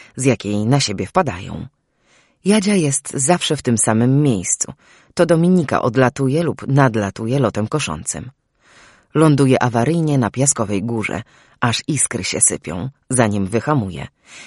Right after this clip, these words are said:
I już po chwili wzbija się do lotu w obłoku kurzu. Jadzia wolałaby, żeby za bardzo nie oddalały się od siebie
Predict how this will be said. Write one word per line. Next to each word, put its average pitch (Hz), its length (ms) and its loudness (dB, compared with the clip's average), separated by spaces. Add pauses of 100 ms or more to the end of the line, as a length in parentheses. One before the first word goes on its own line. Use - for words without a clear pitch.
(120)
I 147 120 2
już 135 180 2
po 113 120 -2
chwili 127 340 -4
wzbija 147 440 0
się - 140 -4
do 127 120 0
lotu 139 360 -4 (320)
w - 80 -8
obłoku 135 540 0
kurzu. - 480 -10 (1400)
Jadzia 214 320 4
wolałaby, 160 640 2
żeby 135 300 2
za 135 160 2
bardzo 170 320 0
nie 156 160 2
oddalały 139 580 2
się - 140 -6
od - 180 -6
siebie - 380 -8